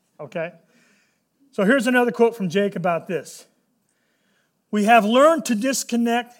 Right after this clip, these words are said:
have we learned to disconnect from the world around us and get alone with God? If Jesus needed it, so do we.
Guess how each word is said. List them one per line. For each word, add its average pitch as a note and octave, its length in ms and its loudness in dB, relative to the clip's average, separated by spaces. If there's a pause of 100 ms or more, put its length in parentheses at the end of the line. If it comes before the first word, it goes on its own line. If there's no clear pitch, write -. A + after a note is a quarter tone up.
have B3 280 -2
we A#3+ 100 -2
learned B3 360 -2
to A#3+ 80 -6
disconnect G#3+ 580 -6
from G#3 160 -10
the G3+ 80 -6
world A3 320 -2
around F#3+ 400 -4
us - 380 -8 (400)
and E3+ 160 -8
get F#3 100 -2
alone F#3+ 380 -2
with E3+ 180 -6
God? D#3+ 400 -6 (1000)
If G3 200 -2
Jesus C4 920 -2 (220)
needed G#3 400 -2
it, G3+ 200 -2 (240)
so E3+ 280 -8
do D#3+ 140 -6
we. D3+ 380 -10